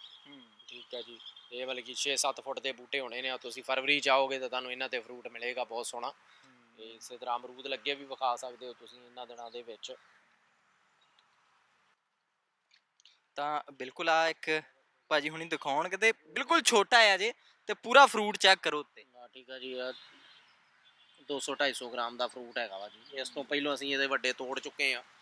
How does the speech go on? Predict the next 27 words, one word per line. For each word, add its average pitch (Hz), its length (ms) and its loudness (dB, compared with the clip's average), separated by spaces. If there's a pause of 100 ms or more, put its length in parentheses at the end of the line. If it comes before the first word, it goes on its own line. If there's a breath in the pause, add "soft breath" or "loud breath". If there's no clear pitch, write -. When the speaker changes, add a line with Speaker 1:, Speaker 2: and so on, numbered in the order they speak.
(240)
Speaker 2:
ਸਾਢੇ 135 280 0
ਤਿੰਨ 131 180 -12
ਸੌ, 131 120 -12
ਚਾਰ 123 220 -8
ਸੌ 123 120 -16
ਗ੍ਰਾਮ 117 240 -10
ਦੇ 117 100 -16
ਫਰੂਟ 120 280 -18
ਇਹਦੇ 117 160 -12
ਨਾਲੋਂ। 107 140 -8
Speaker 1:
ਅੱਛਾ, 208 220 -2
ਇਹ 220 280 -8
ਇੰਨੇ 190 240 0
ਕੁ 302 100 -2
ਬੂਟੇ 277 300 6
ਨੂੰ 294 100 6
ਹੀ 285 60 0
ਭਾਜੀ 277 200 10
ਫਰੂਟ 233 300 0
ਲੱਗਣਾ 233 320 4
ਸਟਾਰਟ 202 280 12
ਹੋ 202 180 2
ਜਾਂਦਾ? 190 180 -4 (120)
Speaker 2:
ਇਹ - 120 -14
ਬਿਲਕੁਲ, 247 340 -2
ਇਹ 247 140 2
ਤਾਂ 247 100 -4